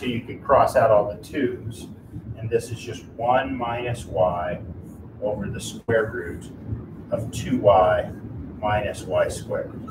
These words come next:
Okay, so that's the derivative. So I've got my function,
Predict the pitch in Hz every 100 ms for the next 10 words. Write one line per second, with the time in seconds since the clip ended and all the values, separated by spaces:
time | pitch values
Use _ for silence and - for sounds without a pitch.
0 | - - - - - - - - - -
1 | - - - - - - - - - -
2 | - 135 143 - - 123 113 113 117 113
3 | - - 139 120 127 127 110 - 147 151
4 | - - 143 123 - -